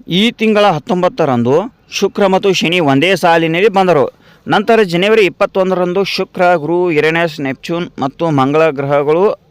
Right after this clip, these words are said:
ಈ ಸಾಲಿನಲ್ಲಿ ಸೇರಿಕೊಂಡವು. ಈ ಆರು ಗ್ರಹಗಳನ್ನು ಈ ತಿಂಗಳ ಮೂವತ್ತೊಂದರವರೆಗೆ ರಾತ್ರಿಯಲ್ಲಿ ಒಂದೇ ಸಾಲಿನಲ್ಲಿ ಕಾಣಬಹುದು.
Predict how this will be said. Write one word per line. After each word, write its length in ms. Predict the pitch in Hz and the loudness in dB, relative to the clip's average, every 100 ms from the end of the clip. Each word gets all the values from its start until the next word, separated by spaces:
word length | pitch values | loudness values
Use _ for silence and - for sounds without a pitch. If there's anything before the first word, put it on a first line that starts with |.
| - | -10
ಈ 140 | 151 | -8
ಸಾಲಿನಲ್ಲಿ 540 | 170 151 143 147 156 185 | -4 0 0 0 -4 -4
ಸೇರಿಕೊಂಡವು. 680 | - 190 175 156 147 139 - _ _ _ | 0 0 0 0 2 2 -2 _ _ _
ಈ 200 | 170 220 | -4 -2
ಆರು 380 | - 147 156 196 | 0 0 2 0
ಗ್ರಹಗಳನ್ನು 840 | 175 170 165 156 156 156 180 214 - | 2 2 4 2 2 0 -2 -4 -4
ಈ 260 | 147 180 | -6 -6
ತಿಂಗಳ 360 | - 175 165 165 | -4 -4 0 0
ಮೂವತ್ತೊಂದರವರೆಗೆ 1080 | 143 135 156 - 147 151 147 143 139 147 147 | 0 0 -2 -2 -4 -2 0 0 0 0 2
ರಾತ್ರಿಯಲ್ಲಿ 540 | 120 139 143 143 143 | 2 0 -2 -2 -2
ಒಂದೇ 400 | 131 117 117 175 | -2 -2 0 0
ಸಾಲಿನಲ್ಲಿ 540 | 160 147 143 139 151 196 | 0 0 0 -2 -4 -2
ಕಾಣಬಹುದು. 580 | 190 175 151 139 120 | -2 0 2 2 0